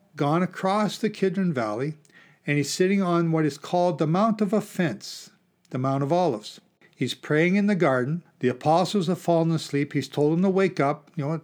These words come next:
he's very, very anxious about what's going to happen tonight, 'cause he knows what's about to take place. And they're praying. It's after supper. It's the start of the fourteenth. It's at night.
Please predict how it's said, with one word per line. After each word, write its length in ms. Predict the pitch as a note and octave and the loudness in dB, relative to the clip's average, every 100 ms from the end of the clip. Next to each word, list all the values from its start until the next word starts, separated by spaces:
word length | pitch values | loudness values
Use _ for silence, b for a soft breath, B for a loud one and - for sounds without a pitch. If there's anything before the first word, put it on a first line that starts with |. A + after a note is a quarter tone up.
| - | -8
he's 220 | E3+ C3+ | -6 -4
very, 480 | A#2 D3 E3+ F3+ E3+ - _ - - | 0 2 4 2 0 -8 _ -20 -14
very 520 | A#3+ C3 D3+ F3 F#3 | -8 0 2 4 2
anxious 440 | - F3+ F#3 F#3 E3+ | 2 2 2 0 0
about 220 | C#3+ D#3 | 0 2
what's 160 | D#3 D#3 | 0 0
going 160 | E3+ | 0
to 60 | D#3+ | 2
happen 340 | D#3+ F#3 F3+ | 2 0 -2
tonight, 420 | D3 B2+ A#2 D#3+ - _ - | -4 -4 -4 -6 -8 _ -4
'cause 180 | C3+ | -4
he 360 | - - G#3+ A#3 | -4 -2 2 2
knows 500 | A3+ A3+ C3+ C#3+ - B B B | 2 2 2 0 -6 B B B
what's 200 | - C#3+ | -6 -2
about 280 | D#3 C#3+ C3+ | 0 0 -2
to 80 | C#3+ | -4
take 300 | C3 D3+ D3 | -4 -4 -4
place. 360 | - D#3 A#2 - - | -4 -4 -4 -12 -10
And 160 | C#3 C3 | -6 -4
they're 80 | |
praying. 500 | B2+ - D#3+ F3 F#3 - | -4 -2 0 0 0 -4
It's 140 | C#3+ | -2
after 280 | C#3 D#3 G#3+ | 0 0 0
supper. 480 | G#3 F3 E3+ F3+ E3+ | 0 0 0 -4 -4
It's 200 | C3+ - | -6 -6
the 80 | - | -12
start 300 | - D#3 D#3 | -4 0 2
of 60 | F3+ | 0
the 60 | |
fourteenth. 600 | F3 F#3 E3+ - E3+ E3+ | 0 0 0 0 -2 -2
It's 140 | B2 - | -6 -6
at 180 | A2+ - | -6 -4
night. 440 | C#3 E3 F3+ - | 0 0 -2 -8